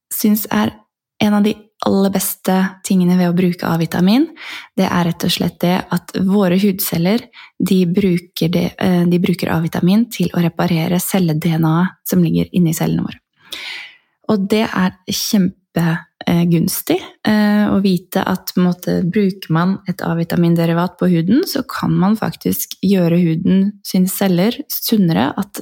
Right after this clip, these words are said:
det, ehm, genmaterialet som blir kopiert hver gang, påvirkes til det bedre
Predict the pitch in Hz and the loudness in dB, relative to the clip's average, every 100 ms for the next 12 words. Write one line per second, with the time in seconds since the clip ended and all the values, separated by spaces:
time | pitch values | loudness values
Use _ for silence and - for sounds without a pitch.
0 | - - 175 180 - - - - - - | -8 -2 0 0 -4 -16 -20 -20 -20 -20
1 | _ - 196 190 185 185 185 180 - - | _ 0 2 4 4 4 2 0 -4 -12
2 | _ - - 208 190 165 - 170 165 190 | _ -8 -2 2 2 0 -2 0 0 2
3 | 180 180 - - 185 180 - 180 175 180 | 0 0 -6 -2 -2 -2 -2 -2 0 2
4 | 269 381 - - - _ _ - 185 175 | 2 0 -8 -20 -20 _ _ -2 0 0
5 | 185 185 - - 190 190 170 180 196 | -2 -6 -6 -4 -2 0 -2 0 0